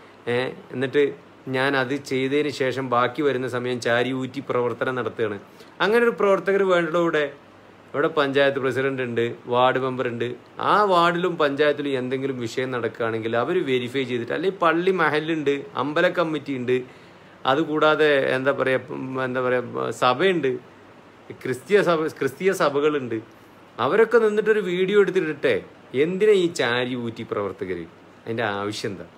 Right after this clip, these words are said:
അപ്പം എൻ്റെ സുഹൃത്തുക്കളെ, പഴയന്നൂർ Public Charitable Trust One എന്ന ഈ പേജും ഹക്കീം പഴയന്നൂർ എന്നുള്ള പേജൊക്കെ നിങ്ങളൊന്ന് like ചെയ്യുകയും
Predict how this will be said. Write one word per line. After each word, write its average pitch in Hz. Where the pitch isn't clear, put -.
അപ്പം 160
എൻ്റെ 175
സുഹൃത്തുക്കളെ, 170
പഴയന്നൂർ 165
Public 139
Charitable 143
Trust 131
One 143
എന്ന 123
ഈ 120
പേജും 110
ഹക്കീം 190
പഴയന്നൂർ 151
എന്നുള്ള 127
പേജൊക്കെ 117
നിങ്ങളൊന്ന് 110
like 104
ചെയ്യുകയും 101